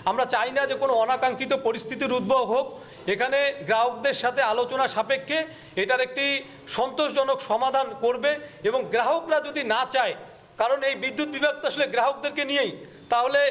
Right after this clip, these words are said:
সেটা জবরদস্তিমূলকভাবে করবে কেন, কার স্বার্থে করবে?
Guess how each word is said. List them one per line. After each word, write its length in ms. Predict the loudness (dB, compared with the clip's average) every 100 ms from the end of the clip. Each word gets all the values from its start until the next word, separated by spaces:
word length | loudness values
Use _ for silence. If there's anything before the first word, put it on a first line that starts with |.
| -2 -12 -4
সেটা 200 | 0 2
জবরদস্তিমূলকভাবে 1000 | 2 0 -2 -4 -4 0 0 0 0 0
করবে 340 | 0 0 0
কেন, 220 | 2 0
কার 220 | 0 0 0
স্বার্থে 340 | -4 -2 -2
করবে? 300 | -2 -2